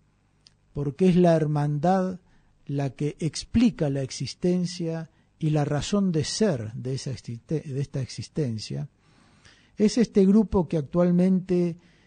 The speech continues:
está, eh, muy relacionado con las nuevas indicaciones que el nuevo Manú, eh, de la raza o, o el nuevo Manú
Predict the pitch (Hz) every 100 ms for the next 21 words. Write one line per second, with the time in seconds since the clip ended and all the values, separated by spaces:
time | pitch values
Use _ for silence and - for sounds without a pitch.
0 | - 151 - - 165 170 160 - _ _
1 | _ - 139 143 185 277 233 196 160 -
2 | 156 175 180 170 170 160 - 143 139 139
3 | 135 127 - _ 147 143 135 190 202 175
4 | - 156 143 139 143 - 247 180 131 113
5 | _ 139 131 131 - 143 135 139 135 131
6 | 156 226 202 165 151 143 175 165 - -
7 | - - 135 131 131 123 147 139 135 214
8 | 196 - 147 143 - 135 131 127 117 -
9 | _ 151 135 135 156 180 165 143 135 139
10 | 160 156